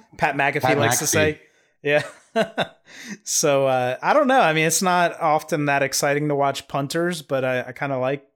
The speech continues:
Speaker 1: you know, seeing, seeing what he's gonna do, whether he can avoid the touchback, which he seems to be getting better at as well.
Speaker 2: Yeah, uh, he's definitely getting better at trying to find those sidelines.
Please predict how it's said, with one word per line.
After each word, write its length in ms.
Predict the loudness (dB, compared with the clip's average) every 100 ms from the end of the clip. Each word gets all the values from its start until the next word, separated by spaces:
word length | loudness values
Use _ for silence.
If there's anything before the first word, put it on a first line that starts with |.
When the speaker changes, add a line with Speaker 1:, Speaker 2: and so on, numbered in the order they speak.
| _ _ _ -16
Speaker 1:
you 80 | -10
know, 100 | -6
seeing, 480 | -4 -4 -4 -6
seeing 260 | -6 -6 -6
what 100 | -6
he's 100 | -6
gonna 180 | -8 -8
do, 340 | -4 -4 -4 -10 _ _ _ _ _ _ _ _ _
whether 180 | -4 0
he 100 | 0
can 140 | -2 -4
avoid 360 | -2 0 -2
the 60 | -4
touchback, 680 | -8 -8 -8 -6 -6 -6 -12 -20 -10
which 160 | -6
he 60 | -4
seems 260 | -2 -2
to 60 | -2
be 80 | -2
getting 240 | -2 -2
better 320 | -2 -2 0 0
at 260 | -2 -4
as 200 | -10 -14
well. 420 | -8 -8 -8 -12 _ _ _ _ _ _ _ _ _ _ _
Speaker 2:
Yeah, 320 | 0 2 2
uh, 800 | 2 0 2 2 2 2 0 -2 -10 _ _
he's 280 | -2 0 2
definitely 640 | 0 2 2 4 2 -2 -10 _ _ 0
getting 300 | 2 2 2
better 320 | 0 2 2
at 480 | 2 -2 -10 -16 -8
trying 280 | -4 0 0
to 40 |
find 240 | 2 0 2
those 160 | 0
sidelines. 800 | 2 2 2 0 -2 -2 -4 -8